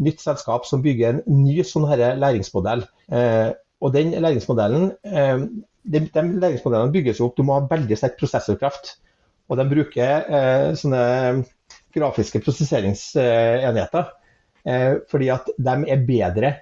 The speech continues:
enn vanlige sånne der vi har hatt normalt i datamaskinene. Altså det er de som lager grafikkort, altså Nvidia, som er de som driver på med gaming før,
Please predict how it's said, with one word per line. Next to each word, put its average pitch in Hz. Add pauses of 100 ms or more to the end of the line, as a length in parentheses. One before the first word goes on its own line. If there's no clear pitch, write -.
(140)
enn 131 (140)
vanlige 117
sånne 123
der 117
vi 123
har 123 (240)
hatt 123
normalt 117
i 139
datamaskinene. 117
Altså 127
det 127
er 123 (320)
de 127
som 143
lager 113
grafikkort, 131
altså 131
Nvidia, 135
som 139
er 120 (420)
de 156
som 127
driver 123
på 123
med 123
gaming 107
før, 143